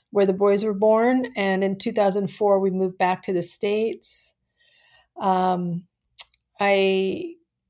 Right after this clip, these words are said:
was involved with the kids, um, sort of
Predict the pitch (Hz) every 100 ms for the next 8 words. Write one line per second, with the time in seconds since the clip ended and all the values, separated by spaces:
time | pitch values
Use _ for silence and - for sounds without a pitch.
0 | _ _ _ _ 214 214 196 196 190 190
1 | 190 202 190 180 - 196 190 190 - -
2 | - 190 175 170 180 180 - 208 185 180